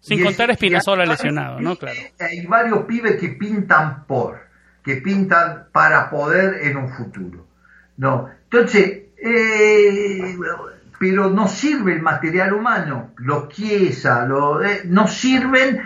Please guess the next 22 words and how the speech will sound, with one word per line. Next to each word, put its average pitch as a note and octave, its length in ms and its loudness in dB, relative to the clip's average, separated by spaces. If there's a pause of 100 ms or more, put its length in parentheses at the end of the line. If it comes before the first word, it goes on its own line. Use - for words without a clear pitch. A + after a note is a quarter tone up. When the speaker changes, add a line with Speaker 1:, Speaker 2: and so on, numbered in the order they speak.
(140)
Speaker 2:
si B3 560 -2 (240)
lo, F3 220 0
eh, E3 140 0
los D#3 180 0
presidentes G#3 560 0
federales G#3+ 840 0
Speaker 1:
La D#3 200 -16
Speaker 2:
son F#3 100 -2
Speaker 1:
estructura. D#3 460 -4
Speaker 2:
tipos D#3 100 -2
que G3+ 180 2 (240)
ante G3 500 0
un F#3 220 0
desastre G3 720 -2
semejante G#3+ 680 -2
ni F#3+ 100 0
siquiera F3+ 380 0
tienen F3 220 2
la D#3 100 4
dignidad D#3+ 440 0
de D#3 100 2
irse. - 560 -4